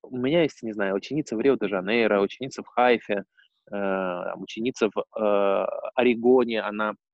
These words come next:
постоянно откладывает, э, занятия, потому что у неё огненный торнадо сейчас. Она не может. <laughs> Вот. И, э, я чувствую себя, э, не знаю,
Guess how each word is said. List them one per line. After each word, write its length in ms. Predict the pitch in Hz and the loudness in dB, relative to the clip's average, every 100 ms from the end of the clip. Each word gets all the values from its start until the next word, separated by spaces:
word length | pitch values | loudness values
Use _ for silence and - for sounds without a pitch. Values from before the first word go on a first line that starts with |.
| _ _ | _ _
постоянно 540 | _ 117 117 113 104 | _ -8 -6 -6 -8
откладывает, 640 | 104 - 113 107 98 95 - _ _ | -8 -4 -4 -4 -8 -8 -10 _ _
э, 40 | 110 - _ | -20 -20 _
занятия, 440 | 113 107 147 175 113 | -12 -4 -2 -2 -4
потому 180 | 120 | -6
что 160 | 120 120 | -6 -4
у 20 | |
неё 180 | 117 120 | 0 2
огненный 360 | 131 123 123 113 | 2 0 -2 -2
торнадо 460 | - 123 123 104 87 - | 0 0 2 0 -2 -16
сейчас. 360 | - - - - _ - _ _ | -20 -18 -20 -20 _ -20 _ _
Она 80 | 98 | -6
не 80 | 110 | -2
может. 340 | 123 120 90 - | 0 0 -2 -10
<laughs> 540 | - - - - - - _ - | -16 -16 -16 -20 -20 -20 _ -6
Вот. 360 | 123 175 - - 220 196 - - | -2 0 -2 -10 -12 -12 -14 2
И, 340 | 139 139 135 135 - | 6 6 6 2 0
э, 480 | 131 131 127 123 120 - _ _ - | 2 4 2 0 -2 -8 _ _ -8
я 200 | 131 175 | -2 -2
чувствую 440 | - 226 165 151 | -2 -6 -2 -2
себя, 640 | - 131 143 214 233 214 - 147 | -2 -6 -2 -2 -2 -6 -8 -6
э, 840 | 147 143 139 131 127 - 131 - _ _ _ _ _ _ 508 _ _ _ 508 _ _ _ _ _ _ _ _ _ _ _ _ _ | -4 -2 -2 -2 -6 -10 -14 -16 _ _ _ _ _ _ _ _ _ _ _ _ _ _ _ _ _ _ _ _ _ _ _ _
не 140 | 123 131 | -12 -10
знаю, 400 | 131 110 95 | -6 -6 -6